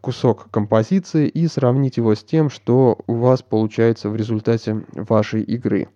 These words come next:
Ну, какой можно сделать из этого вывод? Вывод очень простой. Если вы не занимаетесь написанием музыки, если вы играете просто чужие какие-то композиции, то учить ноты вам абсолютно не к чему.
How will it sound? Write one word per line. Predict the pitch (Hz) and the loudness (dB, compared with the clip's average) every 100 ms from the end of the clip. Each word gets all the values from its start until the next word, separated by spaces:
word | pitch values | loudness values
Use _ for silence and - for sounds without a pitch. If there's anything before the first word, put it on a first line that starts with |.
| _ _ | _ _
Ну, | - 160 170 | -6 -4 0
какой | 131 - 156 | 0 2 2
можно | 139 131 120 117 | 2 2 0 -2
сделать | 117 127 120 113 | -2 0 0 0
из | 113 | -2
этого | 117 117 110 | -2 0 -2
вывод? | 110 101 76 - | 0 -2 -4 -8
Вывод | - 175 170 139 | -2 0 2 2
очень | 143 131 | 2 0
простой. | 131 123 - 98 98 - _ _ _ _ | -2 -2 -2 -4 -4 -8 _ _ _ _
Если | 151 160 - | 0 0 0
вы | 127 139 | 0 0
не | 120 135 123 | 2 0 0
занимаетесь | 120 120 120 113 107 - | 0 0 0 0 -2 -8
написанием | 113 120 - 113 110 | -6 -4 -2 0 0
музыки, | 131 170 160 151 143 - - _ | 0 0 0 -2 -6 -6 -14 _
если | 143 151 - | 0 0 0
вы | 127 123 - | 0 0 0
играете | 123 127 123 113 113 | -2 0 0 -2 -4
просто | 123 117 - 107 101 | -4 -4 -2 -4 -4
чужие | - 123 131 123 | -6 -6 -2 -2
какие-то | 107 113 110 110 110 | -2 -6 -6 -6 -6
композиции, | 107 117 123 135 160 175 - 143 139 - _ _ | -6 -4 -2 0 0 -4 -2 -4 -4 -10 _ _
то | 143 131 - | 0 0 -2
учить | 123 - 131 - | -6 -6 -8 -4
ноты | 160 175 131 | -2 -2 -2
вам | 113 135 135 - | 0 0 0 -2
абсолютно | - - 117 131 127 117 113 | -4 -2 0 0 -2 -4 -2
не | 117 131 | -2 -2
к | 123 | -4
чему. | - 131 107 107 | -6 -4 -2 -4